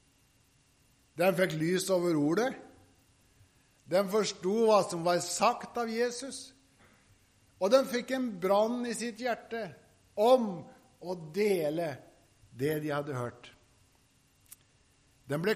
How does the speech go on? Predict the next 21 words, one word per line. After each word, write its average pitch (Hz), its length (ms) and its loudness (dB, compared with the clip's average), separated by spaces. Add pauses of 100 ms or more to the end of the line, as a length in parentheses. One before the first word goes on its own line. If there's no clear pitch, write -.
klar 180 480 0
over 233 380 0 (680)
at 190 260 0 (100)
Gud 240 480 -6 (480)
hadde 233 420 -2
tatt - 380 -6 (320)
bolig 208 720 0
i 202 260 -4 (140)
dem, 226 320 -2 (640)
med 185 220 -2
sin 240 420 -4 (240)
iboende 226 800 -4
kraft - 640 -4 (1600)
i 185 80 2
hver 196 400 2
enkelt 214 560 -2
av 226 180 -2
dem. 240 200 -4 (680)
Guds 208 320 -6 (160)
ånd 233 460 -2 (400)
flytta - 680 -10